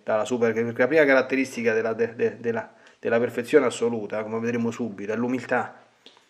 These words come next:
Chi sta in quel modo pensa di non di-, <laughs> pensa di essere l'ultimo peccatore della, della terra, quindi non si sente lo Padre Eterno, ecco, è superiore a tutti quanti perché è perfettissimo e gli altri sono una banda di, di poveri,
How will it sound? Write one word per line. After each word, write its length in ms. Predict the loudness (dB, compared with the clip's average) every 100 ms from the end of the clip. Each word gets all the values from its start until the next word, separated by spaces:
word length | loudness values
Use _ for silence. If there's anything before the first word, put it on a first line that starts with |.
| _ _ _ -14
Chi 120 | -2
sta 420 | 6 6 6 2 -8
in 80 |
quel 160 | -2 2
modo 400 | 4 4 0 -4
pensa 320 | -2 -2 0
di 100 | 0
non 160 | 0 -2
di-, 160 | -6
<laughs> 320 | -8 -12 -8 -4
pensa 380 | 0 0 2
di 80 | 2
essere 240 | 2 4 2
l'ultimo 340 | 2 4 2
peccatore 460 | 2 2 4 4 2
della, 420 | 0 -2 -6 -10 -18 -20 -20 -4
della 200 | 0 2
terra, 280 | 4 2 0
quindi 180 | -4
non 120 | -4 -4
si 100 | 2
sente 260 | 2 2
lo 60 | 0
Padre 240 | 2 0
Eterno, 460 | 0 0 -2 -8 -10 -18 -20 _ -14
ecco, 300 | -14 -16 -10
è 100 | -8
superiore 420 | -4 -2 0 2
a 60 | 0
tutti 260 | -2 -6
quanti 380 | 2 2 2 -2
perché 180 | -4 -4
è 40 | -6
perfettissimo 680 | -6 -10 -8 -10 -6 -6
e 60 | -2
gli 80 | -2
altri 200 | -2 -4
sono 200 | -6 -4
una 120 | -4
banda 360 | -2 -2 -4
di, 320 | -8 -10 -12 -14 -20 -10
di 140 | 0
poveri, 540 | 2 4 2 -2 -8